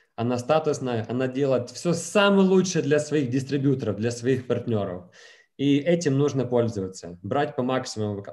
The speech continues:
от компании. Теперь хочу рассказать, э, что же нас ждёт, э,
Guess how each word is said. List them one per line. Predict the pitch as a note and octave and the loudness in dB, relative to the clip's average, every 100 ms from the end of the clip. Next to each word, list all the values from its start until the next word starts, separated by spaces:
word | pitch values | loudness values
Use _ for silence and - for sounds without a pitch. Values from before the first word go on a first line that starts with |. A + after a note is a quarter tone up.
| - | -10
от | A#2 - | -10 -6
компании. | A2 G#2 G2 F2+ E2+ - _ - - - _ _ _ _ _ _ | -4 -4 -6 -6 -12 -16 _ -20 -20 -20 _ _ _ _ _ _
Теперь | D#3 D3 G3 G3 | -6 2 2 4
хочу | E3+ E3+ D#3+ | 0 2 4
рассказать, | D#3 - C3+ D3 D#3 - - _ _ _ _ _ _ _ _ _ - | 4 4 4 4 2 0 -14 _ _ _ _ _ _ _ _ _ -8
э, | B2+ B2 A#2+ A2+ A2+ | -2 0 2 0 0
что | A2 - D3+ | -2 0 2
же | C#3+ | 2
нас | C#3 C#3 A#2 | 2 0 0
ждёт, | A#2+ C3+ C3+ C3 | 0 2 2 2
э, | A#2 G#2+ G2+ F#2+ | 0 0 -2 -6